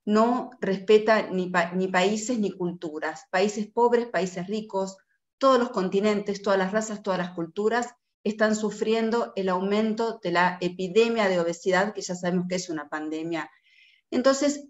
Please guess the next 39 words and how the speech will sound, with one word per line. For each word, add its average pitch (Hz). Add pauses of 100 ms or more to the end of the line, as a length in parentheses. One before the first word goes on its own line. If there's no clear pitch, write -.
(140)
si -
venimos 277
fracasando 190
de 170
tal 226
manera, 175 (280)
¿qué 302
es 294
lo 220
que 190
nos 180
estamos 190
perdiendo? 180
¿Qué 220
es 233
lo 269
que 214
no 190
estamos 214
viendo? 208
¿Qué 214
es 233
lo 254
que 214
estamos 214
haciendo 180
mal? 151 (440)
¿Es 254
la 269
obesidad 233
un 233
problema 214
principalmente 196
volitivo? 180
¿Es 214
una 185
cuestión 190
de 180
voluntad? 160